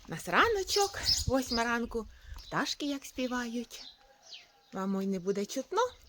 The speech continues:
А ми йдемо до батьків. Ой, як красиво.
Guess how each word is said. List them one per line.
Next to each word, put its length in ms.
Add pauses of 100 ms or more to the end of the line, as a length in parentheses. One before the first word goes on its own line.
(420)
А 200
ми 160 (380)
йдемо 720
до 400
батьків. 800 (1000)
Ой, 240
як 180
красиво. 1000